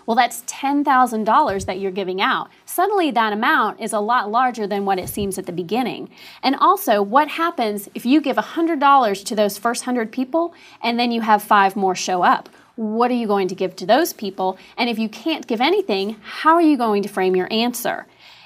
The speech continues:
If you're doing gift cards, how are you going to distribute those? Are you going door to door, or are you doing those through a distribution center? And another thing to remember,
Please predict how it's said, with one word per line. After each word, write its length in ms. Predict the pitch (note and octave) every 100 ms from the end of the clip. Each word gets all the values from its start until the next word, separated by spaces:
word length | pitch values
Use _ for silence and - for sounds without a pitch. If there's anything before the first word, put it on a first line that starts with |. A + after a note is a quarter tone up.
| _
If 160 | A3 G#3
you're 80 | G3+
doing 320 | G3+ F#3+ F3+
gift 240 | B3 D#4
cards, 500 | - E4+ E4+ F4+ - - _ -
how 100 | -
are 100 | B3
you 140 | A#3+ A3
going 180 | G#3+
to 100 | G3+
distribute 540 | G3+ G3 - G3+ F#3+ -
those? 300 | E3+ B2 -
Are 80 | A#3+
you 120 | G#3+
going 260 | G#3+ G#3+ G3+
door 180 | G3+
to 100 | G3+
door, 460 | G3 C#4+ E4+ F#4+ G4 -
or 100 | B3
are 20 |
you 160 | C4
doing 300 | A3+ B3 A#3
those 300 | A3 G#3 G3+
through 500 | - B3 C#4+ B3+ G#3+
a 100 | A3
distribution 640 | G3+ G#3+ - F#3+ F#3 F#3 F#3
center? 600 | - C#4 C#4 - C#3 - _ - _ _
And 140 | B3 B3
another 340 | B3+ D#4 F4+
thing 200 | F4+ E4+
to 120 | D#4
remember, 580 | E4 E4 E4+ F#4 A3+